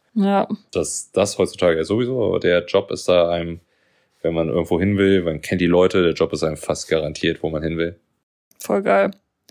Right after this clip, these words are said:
Speaker 1: Ähm, um jetzt nochmal einen Downer in die Sache reinzubringen, gibt's irgendwas an deinem Studium, was du dir gerne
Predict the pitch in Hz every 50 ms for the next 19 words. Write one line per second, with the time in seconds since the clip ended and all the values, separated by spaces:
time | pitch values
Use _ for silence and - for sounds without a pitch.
0 | - - - - - - - _ _ _ - - 220 214 214 208 208 208 202 -
1 | 196 202 202 196 208 220 202 202 190 185 180 180 175 196 220 240 254 240 233 233
2 | 226 208 214 214 220 - 233 214 208 208 208 208 220 220 - 208 196 - - 208
3 | 202 202 208 214 226 - - - - - - _ _ _ _ _ _ _ - -
4 | 185 175 180 - - - - - 262 269 - - - - 175 214 233 247 254 262
5 | 247 - - 202 196 190 185 190 185 - - 202 208 226 233 208 180 190 202 -
6 | - 196 180 180 180 160 175 175 175 175 175 170 170 170 160 - -